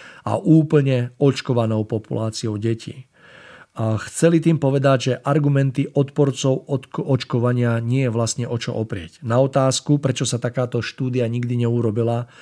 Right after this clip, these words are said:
odpovedali, že by bolo neetické odoprieť deťom prínos, teda prospech očkovania. V roku dvetisíc sedemnásť bola publikovaná štúdia o deťoch, ktoré boli vzdelávané doma. Neočkované deti totižto v U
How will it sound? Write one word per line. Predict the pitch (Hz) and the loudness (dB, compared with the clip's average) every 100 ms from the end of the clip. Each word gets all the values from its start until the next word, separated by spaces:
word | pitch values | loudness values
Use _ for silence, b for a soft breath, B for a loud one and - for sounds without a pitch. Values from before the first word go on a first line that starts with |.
| B B | B B
odpovedali, | 143 127 143 127 120 120 | 0 0 2 2 2 2
že | 110 117 | 0 0
by | 120 | 0
bolo | 117 117 117 | 0 -2 -2
neetické | 117 127 120 120 113 - 104 - | 0 0 -2 -6 -8 -10 -12 -10
odoprieť | 117 110 110 117 101 101 | -6 -6 -6 -6 -6 -6
deťom | 98 110 110 101 92 92 | -4 -4 -4 -6 -8 -4
prínos, | 117 117 113 92 - - b b b b b | 0 0 -2 -6 -10 -14 b b b b b
teda | - 98 92 | -8 -6 -6
prospech | - 113 - 101 - | -4 -4 -4 -8 -8
očkovania. | 117 - 123 104 101 82 85 _ _ _ _ _ _ _ _ _ _ _ _ - B B B B B 123 117 113 110 | -10 -8 -8 -6 -8 -10 -14 _ _ _ _ _ _ _ _ _ _ _ _ -20 B B B B B 2 2 2 2
V | 107 | 2
roku | 156 175 | 2 2
dvetisíc | 135 165 170 180 202 - | 2 2 2 2 0 0
sedemnásť | 127 127 131 147 131 | 0 2 2 2 2
bola | 123 110 | 2 2
publikovaná | 143 143 139 135 135 123 | 0 0 0 0 0 0
štúdia | - - 123 113 117 107 104 156 - _ _ _ _ b b b b | -2 -2 0 0 0 0 0 -2 -4 _ _ _ _ b b b b
o | 123 | 0
deťoch, | 110 117 113 139 185 - - | 2 2 4 2 2 -2 -8
ktoré | - 127 120 | 0 2 2
boli | 123 117 | 2 0
vzdelávané | 107 120 127 123 120 117 110 | 0 0 2 2 2 0 -2
doma. | 101 113 90 | 0 -2 -2
Neočkované | 101 147 156 - 156 147 120 104 | 0 0 0 0 0 0 0 0
deti | 120 139 120 | -2 -2 -6
totižto | 110 - - 117 | -6 -8 -10 -8
v | 98 | -4
U | 113 | -2